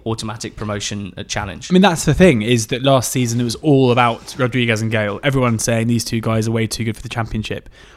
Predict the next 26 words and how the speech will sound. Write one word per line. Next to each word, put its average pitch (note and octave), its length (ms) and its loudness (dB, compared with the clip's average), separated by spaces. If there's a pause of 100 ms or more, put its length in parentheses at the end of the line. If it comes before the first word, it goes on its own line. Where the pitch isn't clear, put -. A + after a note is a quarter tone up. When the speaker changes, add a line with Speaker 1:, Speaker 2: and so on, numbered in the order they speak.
(380)
Speaker 2:
I C#3 100 4
think C#3 160 2
they've B2+ 120 2
got - 380 -4
players, B2 380 0
again, A#2 500 2
who A#2 160 -4
are A2 40 0
too A#2+ 160 -4
good A#2 140 -4
for A#2+ 60 -8
the A2+ 80 -4
Championship. A2+ 560 -6
They're B2 80 -4
just A#2+ 180 -8
not B2+ 240 -6
the A#2+ 120 -6
high-profile A#2+ 580 -4
names A#2 240 -4
that G#2 100 -12
we're A#2 60 -10
used B2 260 -4
to. G#2 160 -10 (480)
Um, A#2 380 -4
we B2+ 480 0 (360)
both B2+ 460 -4